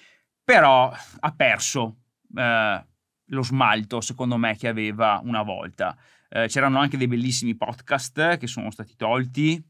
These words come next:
insomma, è sicuramente un'ottima fonte di informazioni per quanto riguarda l'America, però, eh, insomma, una, una volta era più bello, ecco, non è più il top, secondo me.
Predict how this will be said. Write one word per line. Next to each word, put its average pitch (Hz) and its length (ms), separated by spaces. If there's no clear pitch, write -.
insomma, 104 440
è - 160
sicuramente 151 640
un'ottima 127 400
fonte 135 260
di 117 60
informazioni 156 560
per 110 120
quanto 123 240
riguarda 113 360
l'America, 123 760
però, 120 480
eh, 117 240
insomma, 107 640
una, 147 320
una 170 160
volta 131 240
era 120 80
più 123 120
bello, 98 300
ecco, 104 200
non 123 140
è 127 80
più 143 220
il 131 140
top, 113 340
secondo 101 400
me. 92 220